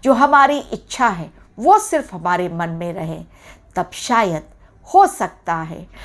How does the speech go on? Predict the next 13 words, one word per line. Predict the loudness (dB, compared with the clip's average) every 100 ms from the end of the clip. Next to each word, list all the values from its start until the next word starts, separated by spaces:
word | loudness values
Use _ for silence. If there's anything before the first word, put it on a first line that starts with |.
| -20 -8
भगवान | -8 -2 -2 -2 -4 -2
कल्कि | -2 0 -8 -8
को | -8 -10
हम | -6 -6 -6
पर | -12 -16 -16 -20 -20 -6
थोड़ी | 4 6 6 -2
सी | -4 -6
दया | -2 -2 -4 -4
आए | -2 -2 -4 -12 -20 -18 -4 2
और | 2 2 0
किसी | 0 6 4
भी | 6 2
स्वरूप | 0 2 4 4 2